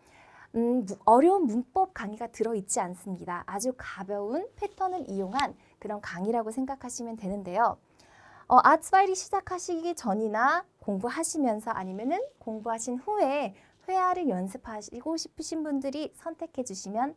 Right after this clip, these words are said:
됩니다. 일상 말하기 패턴부터 화법 조동사의 과거형까지가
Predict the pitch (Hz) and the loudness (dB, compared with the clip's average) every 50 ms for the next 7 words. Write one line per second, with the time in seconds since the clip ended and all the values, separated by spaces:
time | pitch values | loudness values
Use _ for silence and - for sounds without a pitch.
0 | _ _ _ _ _ - 190 180 185 175 170 165 120 147 - - _ _ _ _ | _ _ _ _ _ -10 -8 -8 -6 -8 -8 -6 -6 -6 -6 -8 _ _ _ _
1 | _ _ _ _ _ _ _ _ _ _ _ _ - - - - - - - - | _ _ _ _ _ _ _ _ _ _ _ _ -20 -20 -20 -20 -20 -20 -14 -4
2 | - 285 311 349 370 370 - - 392 392 403 381 302 - - 180 208 247 269 262 | 2 6 6 6 6 6 4 4 4 4 4 0 0 0 0 2 2 0 0 0
3 | 269 269 - 294 285 - - 262 247 240 - 185 165 _ - 262 254 226 - - | -4 -10 -8 -10 -12 -10 -10 -8 -8 -8 -8 -10 -12 _ 2 6 6 6 6 2
4 | _ _ _ - - - _ - 392 392 - - - 403 415 - - 262 208 220 | _ _ _ -20 -20 -18 _ -6 -6 -4 2 4 4 4 4 4 0 0 0 0
5 | 214 214 - 190 190 233 269 240 - - _ _ _ _ _ - - - 196 233 | -4 -8 -8 -6 -4 -2 -2 -2 -4 -6 _ _ _ _ _ -12 -10 -6 -6 -6
6 | 240 - 247 233 226 220 220 - 311 185 156 - - | -2 2 2 4 4 2 2 0 0 0 -2 -4 -10